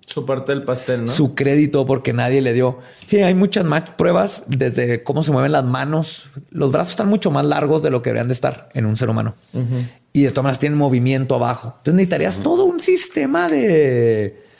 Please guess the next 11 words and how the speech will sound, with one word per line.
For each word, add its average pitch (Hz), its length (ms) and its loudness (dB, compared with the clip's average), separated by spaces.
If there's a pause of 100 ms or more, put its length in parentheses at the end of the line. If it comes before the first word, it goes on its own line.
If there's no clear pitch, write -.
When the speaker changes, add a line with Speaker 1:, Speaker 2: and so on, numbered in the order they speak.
(300)
Speaker 2:
de 151 220 2
poleas 147 880 -2 (680)
y 131 220 4
cosas 139 240 0
Speaker 1:
Como 165 80 2
Speaker 2:
así 190 120 2
para 160 220 0
lograr 135 360 2
el 139 440 2
de 110 80 -2
este. - 140 -10